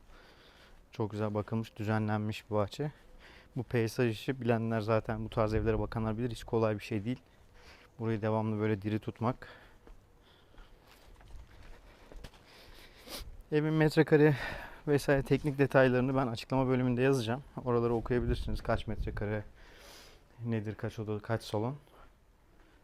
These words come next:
Oradan bilgileri edinebilirsiniz. Evet, salonumuza geldik.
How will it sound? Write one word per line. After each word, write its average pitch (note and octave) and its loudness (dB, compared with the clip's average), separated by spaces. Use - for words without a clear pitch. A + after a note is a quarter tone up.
Oradan A2+ -6
bilgileri G#2+ -6
edinebilirsiniz. G#2+ -6
Evet, A#2+ -6
salonumuza C#3 -2
geldik. A2+ -4